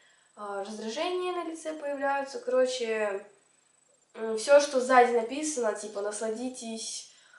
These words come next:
красивой кожей», это всё враньё, поэтому,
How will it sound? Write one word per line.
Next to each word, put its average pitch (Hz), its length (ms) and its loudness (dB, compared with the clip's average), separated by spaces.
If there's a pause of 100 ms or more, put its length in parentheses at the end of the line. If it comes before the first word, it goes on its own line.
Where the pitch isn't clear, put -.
(200)
красивой 226 580 -6
кожей», 254 500 4
это 214 100 -6
всё - 200 -8
враньё, 214 520 -2
поэтому, 226 760 -2